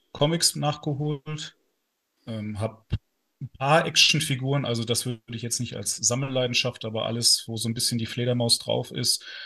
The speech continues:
das springt einem schon ins Auge und wenn's jetzt, äh, einigermaßen ins Portemonnaie passt, dann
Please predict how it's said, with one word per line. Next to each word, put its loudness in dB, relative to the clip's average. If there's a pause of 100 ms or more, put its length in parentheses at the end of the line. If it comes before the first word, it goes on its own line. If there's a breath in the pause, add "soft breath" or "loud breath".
(160 loud breath)
das 4
springt 4
einem 2
schon 2
ins 2
Auge 4
und 0 (220)
wenn's 6
jetzt, 4
äh, -4
einigermaßen 0
ins -2
Portemonnaie -2
passt, 0
dann -4